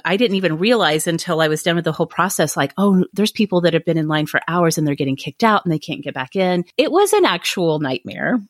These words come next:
the process of just getting the tickets. Was that a thing with the Harry concerts, or was it a little bit be-, better managed?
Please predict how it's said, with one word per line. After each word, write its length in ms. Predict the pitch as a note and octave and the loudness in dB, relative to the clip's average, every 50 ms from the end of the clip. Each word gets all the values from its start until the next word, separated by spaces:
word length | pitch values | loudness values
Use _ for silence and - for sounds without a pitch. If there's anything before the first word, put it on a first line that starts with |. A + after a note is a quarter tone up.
| _ _ | _ _
the 80 | - F3 | -6 -6
process 720 | - - - - - - - - - - F#3 - - - - | -4 -4 -4 -4 -4 -6 -8 -8 -8 -6 -8 -8 -8 -6 -2
of 320 | - A#3+ - - - - - | -2 0 0 0 -4 -6 -8
just 240 | - - - - - | -8 -10 -8 -6 -4
getting 260 | C4+ F4 A#4 G4 B3 | 0 0 0 0 0
the 140 | C#3 - - | -4 -6 -8
tickets. 760 | - - - - - F2+ C3 F#3 - - - - - - - _ | -10 -12 -12 -10 -8 -6 -6 -6 -6 -6 -8 -8 -8 -10 -6 _
Was 160 | A3+ A#3+ B3 | 0 2 2
that 260 | - D#4 G4+ B4 A4+ - - _ _ _ - | 4 2 2 2 0 -2 -6 _ _ _ -4
a 100 | C4+ D#4 | -4 -4
thing 460 | - _ D#4 C#4 D4 E4 F4 F#4+ F4 | -2 _ 0 0 2 2 0 0 0
with 160 | E4 C#4 C4 | 0 -2 0
the 180 | - C4 B3+ C#4 | 2 2 2 2
Harry 800 | C4 B3+ - B3+ G#3+ F#3+ G3+ G#3+ C4+ F#4 G4 G4+ G#4 G4 - - _ _ _ _ - | -2 -4 -2 -2 0 0 0 0 0 2 2 2 0 -2 -4 -10 _ _ _ _ -14
concerts, 720 | - - G#4+ G#4+ G4+ - - A4 A4 A4+ A4 - - - | -6 -4 -4 -2 -4 -4 -2 0 2 2 0 0 0 0
or 100 | C#4 B3 | 0 2
was 160 | A#3+ A3+ A3+ | 2 2 2
it 120 | A3+ G#3+ | 2 2
a 60 | G#3 G3 | 2 2
little 280 | F#3 F#3+ F3+ F3 F3 | 2 2 2 2 2
bit 300 | F3 F3+ F3 D#3 - E3+ | 2 0 0 0 0 -4
be-, 100 | E3+ - F#2 - F#3+ | -6 -6 -6 -6 -2
better 300 | - G#3+ F3+ F3 F3 E3 | 0 0 2 4 2 2
managed? 800 | E3 D#3 D3+ E3 D#3 - - - - F#3 A3 - - - - - | 0 -2 -4 -4 -4 -4 -4 -4 -4 -6 -6 -6 -8 -8 -8 -14